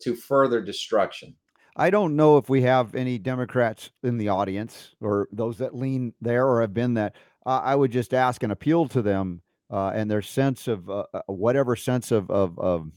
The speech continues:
Speaker 2: gosh, man, decorum's not even the right word here. Uh, it's just something that if you realize what Biden and the Democrats are doing, it's so short-sighted,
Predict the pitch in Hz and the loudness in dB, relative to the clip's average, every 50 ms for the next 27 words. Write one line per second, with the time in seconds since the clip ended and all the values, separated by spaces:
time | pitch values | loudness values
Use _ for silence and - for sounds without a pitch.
0 | _ _ _ _ _ _ - - _ _ _ _ _ _ _ _ - 104 117 120 | _ _ _ _ _ _ -20 -20 _ _ _ _ _ _ _ _ -16 -14 -14 -12
1 | 117 - - 123 120 123 123 110 - - _ _ _ - 113 104 123 - - 139 | -14 -12 -10 -8 -4 -4 -4 -4 -6 -8 _ _ _ -6 -2 -2 -2 2 4 4
2 | 151 147 127 98 131 123 117 110 104 104 110 110 104 101 101 113 120 117 107 87 | 6 6 4 2 0 0 0 0 2 2 4 4 2 2 2 2 2 2 2 0
3 | 95 92 87 85 85 - - 101 98 - 104 110 - - - 131 117 - - - | -2 -2 -2 -2 -4 -4 -6 -6 -6 -6 -6 -8 -8 -6 -6 -6 -6 -6 -10 -20
4 | _ _ - - - - 147 147 - - 160 147 139 123 120 117 110 - _ _ | _ _ -20 -12 -8 -6 -6 -6 -4 -2 -2 -2 0 2 2 2 0 0 _ _
5 | _ _ _ _ _ _ - 131 123 - 131 131 131 131 135 - - 131 147 180 | _ _ _ _ _ _ -4 -4 -4 -2 -2 -2 -2 -2 -4 -6 0 4 6 6
6 | 190 175 156 127 135 135 113 104 113 120 135 135 120 127 123 117 113 104 104 120 | 8 6 6 4 4 2 4 6 6 6 6 4 2 0 -2 -2 0 2 2 2
7 | 120 117 - - 123 113 107 - 110 98 92 110 120 123 113 107 107 107 - - | 2 0 0 2 2 2 4 2 0 -2 0 0 0 2 0 0 -2 -6 -6 0
8 | - 147 165 156 - - 151 135 117 - - 107 90 82 85 90 - | 2 2 2 2 2 2 2 2 2 0 0 0 0 0 -2 -4 -8